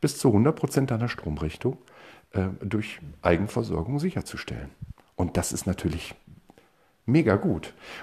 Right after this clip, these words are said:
Und damit ist die Frage auch beantwortet, ob sich eine Solaranlage lohnt oder nicht. Natürlich lohnt die sich. Und die einzige Frage, die du dir stellen musst, ist,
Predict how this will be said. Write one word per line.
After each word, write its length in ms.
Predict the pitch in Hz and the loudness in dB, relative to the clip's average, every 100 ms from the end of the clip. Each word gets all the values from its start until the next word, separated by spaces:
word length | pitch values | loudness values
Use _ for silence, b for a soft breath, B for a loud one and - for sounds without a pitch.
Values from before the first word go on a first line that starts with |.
| B | B
Und 280 | 101 98 98 | 6 6 6
damit 240 | 95 117 | 4 2
ist 140 | 113 104 | 0 -4
die 60 | |
Frage 360 | - 87 104 - | -2 0 2 0
auch 120 | - | -4
beantwortet, 600 | - 80 92 113 - - | -4 -4 -2 -4 -2 -2
ob 160 | - - | -2 -2
sich 240 | 95 98 | -8 -4
eine 140 | 92 | -4
Solaranlage 560 | 87 85 90 95 85 80 | -2 -2 -2 -2 -4 -4
lohnt 280 | 76 80 85 | -4 -6 -6
oder 180 | 104 120 | -6 -6
nicht. 360 | 71 - - _ _ | -6 -10 -20 _ _
Natürlich 400 | - - 123 120 | -6 2 2 2
lohnt 220 | - 95 156 | 2 2 2
die 80 | |
sich. 320 | 151 214 247 - _ _ _ b b b b b | 2 0 -2 -12 _ _ _ b b b b b
Und 140 | 90 | 2
die 80 | 95 | 6
einzige 340 | 87 117 113 107 | 6 6 2 -2
Frage, 320 | - 107 101 | -2 -2 0
die 140 | 98 | 0
du 100 | 90 | 0
dir 120 | 85 | -2
stellen 340 | 82 - 82 101 | -4 -2 0 2
musst, 280 | 120 127 - | 0 -2 0
ist, 360 | 190 - - | 2 0 -6